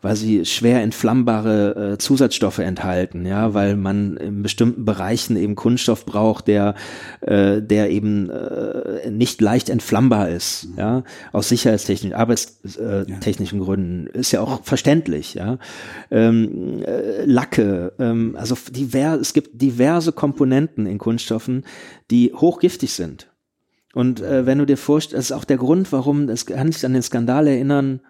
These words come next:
Speaker 1: oder Rückruf erinnern, äh, von, äh, Adventskalendern, äh, ich glaub, bei Aldi war's, ich weiß es gar nicht, ist auch egal.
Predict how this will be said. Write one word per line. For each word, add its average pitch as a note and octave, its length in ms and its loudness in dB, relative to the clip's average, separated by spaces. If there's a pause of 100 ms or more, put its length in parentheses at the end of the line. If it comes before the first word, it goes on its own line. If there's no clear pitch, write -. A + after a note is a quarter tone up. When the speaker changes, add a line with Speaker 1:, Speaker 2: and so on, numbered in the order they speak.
Speaker 1:
oder E2 240 -8
Rückruf G2+ 540 0
erinnern, F#2 440 0 (440)
äh, G2+ 400 2
von, G#2 420 2
äh, - 640 -4
Adventskalendern, G#2 1040 2
äh, - 300 -6 (120)
ich - 100 -16
glaub, - 120 -8
bei - 140 -4
Aldi G#2+ 380 2
war's, F2+ 220 -4
ich F#2+ 140 -8
weiß E2 140 -2
es G2+ 120 -2
gar E2+ 120 -4
nicht, F#2 100 -4
ist G2 80 -4
auch G2+ 140 -6
egal. F2+ 420 -4